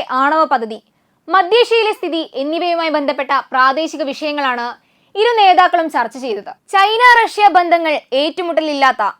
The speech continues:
മൂന്നാം കക്ഷികളെ ലക്ഷ്യം വെക്കാത്ത രീതിയിലാണ് നിലനിൽക്കുന്നത്. അവർ ലോകത്തിലെ ഒരു രാജ്യത്തിനും ഭീഷണി ഉയർത്തുന്നില്ല, മൂന്നാം കക്ഷിയുടെ ഇടപെടലിനും സ്വാധീനത്തിനും വിധേയവുമല്ല എന്നാണ് ചൈനീസ് വിദേശകാര്യമന്ത്രി വാങ് പറഞ്ഞത്. അതേസമയം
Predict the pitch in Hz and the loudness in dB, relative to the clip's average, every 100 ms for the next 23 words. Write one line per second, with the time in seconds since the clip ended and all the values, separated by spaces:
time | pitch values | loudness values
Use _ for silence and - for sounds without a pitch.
0 | 226 233 269 311 302 294 330 294 294 - | -12 -8 -6 -6 -6 -8 -4 0 0 -2
1 | _ _ _ - 381 - 466 466 440 403 | _ _ _ 0 0 2 -4 -4 2 2
2 | 415 359 349 349 330 294 277 233 254 240 | 2 -2 -2 0 2 0 -2 -4 -6 -8
3 | 220 190 - _ 370 427 494 440 440 427 | -12 -14 -16 _ 2 4 6 8 6 6
4 | 415 392 330 277 349 330 320 320 330 330 | -2 0 0 0 2 4 4 4 -4 -8
5 | 294 285 285 320 302 269 269 277 214 202 | -6 -6 -6 -6 -2 -2 -2 -6 -6 -6
6 | - _ _ _ _ - 359 440 480 466 | -8 _ _ _ _ -4 2 4 4 2
7 | 440 - 403 370 285 269 302 339 294 233 | -4 -4 2 2 2 0 2 4 0 -4
8 | 190 _ - 254 254 285 302 294 285 285 | -12 _ -6 0 2 0 -4 -4 -6 -6
9 | 262 294 320 339 320 330 339 302 277 262 | -2 2 2 2 -2 0 0 0 0 0
10 | 262 - _ _ _ - 403 453 480 392 | -4 -10 _ _ _ 2 2 2 -2 -2
11 | 403 403 381 359 339 311 294 240 254 269 | -2 -2 0 0 -2 -4 -6 -2 -2 -2
12 | 262 220 226 - - _ 339 392 523 508 | -4 -6 -8 -12 -14 _ 2 6 4 4
13 | 480 440 403 | 2 2 0